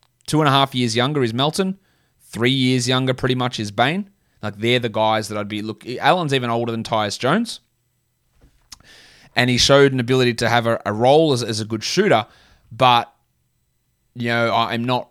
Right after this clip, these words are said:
really sure that he deserves to be playing as much as he is. And, and maybe that's unfair to him, but his playoff numbers I don't think were particularly great. Negative twenty-seven point six on off,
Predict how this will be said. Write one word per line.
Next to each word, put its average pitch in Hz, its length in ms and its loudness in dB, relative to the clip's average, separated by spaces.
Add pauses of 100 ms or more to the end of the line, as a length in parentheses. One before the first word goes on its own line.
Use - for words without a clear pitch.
really 110 580 -6
sure 110 800 -4
that 104 160 -10
he 107 120 -8
deserves 107 540 -4
to 101 100 -10
be 101 80 -8
playing 107 640 -6 (100)
as 101 380 -6
much 107 300 -8
as 98 180 -10
he 98 260 -10
is. - 240 -12 (920)
And, - 200 -18
and 208 160 -6
maybe 139 200 0
that's 110 220 -2
unfair 101 400 -6
to 107 60 -8
him, 131 220 -8 (880)
but 110 240 -6 (540)
his 110 160 -10
playoff 135 500 0
numbers 113 320 -4
I 104 160 -6 (140)
don't 113 220 -4 (260)
think 107 240 -10
were 101 160 -6
particularly 98 600 -10
great. 107 280 -2 (640)
Negative 107 300 -6
twenty-seven 117 500 -2
point 113 220 -6
six - 220 -6
on 107 160 -8
off, 127 340 -6